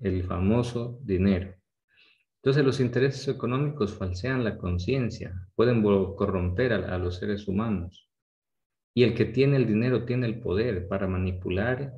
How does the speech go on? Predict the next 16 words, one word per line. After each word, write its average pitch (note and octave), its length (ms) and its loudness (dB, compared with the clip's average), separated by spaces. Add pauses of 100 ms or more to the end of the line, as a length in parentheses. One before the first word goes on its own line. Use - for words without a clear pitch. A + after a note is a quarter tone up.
y G#2+ 120 0
para F#2 360 -2
quebrar G2 460 2
los A#2+ 180 0
principios G2 560 -2
de G#2+ 60 0
otra A2 260 -4
persona. F#2 560 -4 (1500)
Pónganse C#3 300 4
a C3 100 -2
pensar B2 280 0
ustedes B2 420 0
en A2+ 100 0
lo G2+ 80 0
siguiente, G2+ 440 -4
jóvenes. F2+ 460 -6